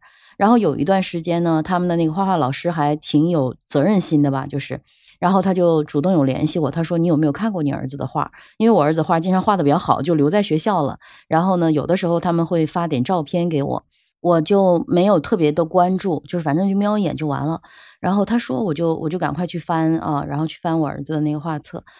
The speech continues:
然后他说，我说：“我也不知道看不懂有什么问题哦。”他说：“你有没有发现你儿子的画颜色都是非常深、非常沉的，然后他的线条都是挤在一起的。”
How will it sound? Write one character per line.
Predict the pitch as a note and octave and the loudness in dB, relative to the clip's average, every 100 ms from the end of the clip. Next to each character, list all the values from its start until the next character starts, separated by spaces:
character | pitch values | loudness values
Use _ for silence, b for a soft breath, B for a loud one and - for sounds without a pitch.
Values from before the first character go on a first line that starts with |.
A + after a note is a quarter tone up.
| b | b
然 | - | -4
后 | F#3+ | -2
他 | A3 | -2
说， | G#3 A3+ | -4 -4
我 | D#3 | -4
说 | D3+ A3 | -4 -4
：“我 | - | 0
也 | C4+ | 0
不 | D#4+ | 0
知 | D4 | 2
道 | D4+ | 2
看 | - F4+ | 0 2
不 | B3 | 2
懂 | E3 D3 | 2 -2
有 | C#3+ | -2
什 | D3+ | 0
么 | D#3 | -2
问 | G#3+ F3 | -2 -2
题 | D3 | -4
哦。” | C3 - B | -8 -10 B
他 | G#3+ | -2
说 | A3 | 0
：“你 | G#3 | 2
有 | F3+ | 2
没 | |
有 | C#3+ | 0
发 | E3 | -2
现 | E3 E3+ | -2 0
你 | D3 | 0
儿 | C3 D3 | 0 -4
子 | D3 | -4
的 | C3+ | -6
画 | C3+ D#3+ C#3+ B B | -4 -4 -4 B B
颜 | D3 C3+ C#3+ | 0 2 2
色 | D#3+ F#3+ D3+ | 0 0 0
都 | E3 | -2
是 | D#3+ | -4
非 | D#3+ E3 | -4 -4
常 | D#3+ C#3 | -2 -4
深、 | C#3+ F3 D#3+ | -2 0 0
非 | D#3+ | -2
常 | E3 D3+ | -4 -4
沉 | D3+ - C3 B2+ | -4 -4 -4 -2
的， | C#3 C3 - b b b | -2 -4 -8 b b b
然 | - F3 | -2 0
后 | F#3 | 0
他 | F#3 | -2
的 | F3 | -2
线 | - A3+ F#3+ | -4 -2 -2
条 | E3 C3 C3 | -2 -4 -4
都 | D3 | -4
是 | D#3 D3+ | -4 -6
挤 | C#3+ D3 B2+ | -6 -6 -4
在 | D3+ C#3 | -2 -2
一 | D3+ C#3 | -2 -6
起 | - C#3+ | -8 -8
的。” | - - | -8 -10